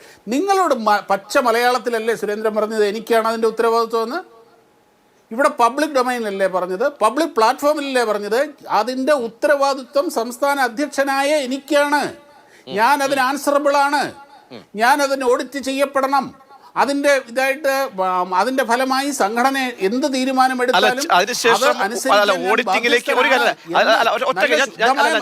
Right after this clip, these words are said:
Speaker 2: ചോദി-,
Speaker 1: മലയാളത്തിലല്ലേ
Speaker 2: അല്ല, അല്ല,
Speaker 1: പറഞ്ഞത്?
Speaker 2: അല്ല, അല്ല, ഞാൻ ഒറ്റ കാര്യം, ഒറ്റ കാര്യം അനുബന്ധമായി ഒന്ന് ചോദിച്ചത് മാത്രം. അതായത് അങ്ങനെ ഓഡിറ്റ് ചെയ്യപ്പെടണമെന്ന ഓഡിറ്റിങ്ങിലേക്ക് വന്നില്ലല്ലോ. അതിനു മുമ്പ് നിങ്ങൾ ചെവിയിൽ നുള്ളിക്കോളൂ, വൈകുന്നേരത്തേക്ക് നിങ്ങൾ ചെവിയിൽ നുള്ളിക്കോളൂ എന്ന് ഒരു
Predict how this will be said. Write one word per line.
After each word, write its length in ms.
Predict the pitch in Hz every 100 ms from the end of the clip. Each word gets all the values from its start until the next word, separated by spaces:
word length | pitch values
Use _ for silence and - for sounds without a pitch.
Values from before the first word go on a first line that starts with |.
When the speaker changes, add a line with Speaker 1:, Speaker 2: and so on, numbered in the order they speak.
| 208
Speaker 2:
ചോദി-, 80 | 233
Speaker 1:
മലയാളത്തിലല്ലേ 400 | 294 311 302 294
Speaker 2:
അല്ല, 80 |
അല്ല, 180 | 262 254
Speaker 1:
പറഞ്ഞത്? 160 | 190 131 - -
Speaker 2:
അല്ല, 80 | 175
അല്ല, 80 | 160 175
ഞാൻ 80 | 220
ഒറ്റ 100 | 254 170
കാര്യം, 180 | 139 135
ഒറ്റ 80 | 175
കാര്യം 100 | 143
അനുബന്ധമായി 380 | 156 190 208 196
ഒന്ന് 100 | 170 156
ചോദിച്ചത് 260 | 151 151 139
മാത്രം. 180 | 135 170
അതായത് 180 | 175 170
അങ്ങനെ 180 | 190 196 160
ഓഡിറ്റ് 220 | 185 196 170
ചെയ്യപ്പെടണമെന്ന 640 | 160 165 160 165 160 160 180 143
ഓഡിറ്റിങ്ങിലേക്ക് 580 | 165 - 180 175 175 180
വന്നില്ലല്ലോ. 480 | 160 185 180 147 110 - - - 127
അതിനു 180 | 180 208
മുമ്പ് 180 | 196 208 185 170
നിങ്ങൾ 220 | 190 202 196 -
ചെവിയിൽ 300 | 165 196 214 185
നുള്ളിക്കോളൂ, 540 | 185 180 175 165 160 185 143
വൈകുന്നേരത്തേക്ക് 720 | 156 185 190 180 - 170 165
നിങ്ങൾ 160 | 165 165 -
ചെവിയിൽ 320 | 160 180 190
നുള്ളിക്കോളൂ 500 | 165 160 156 165 160 151
എന്ന് 180 | 143 160 - - - - -
ഒരു 160 | 156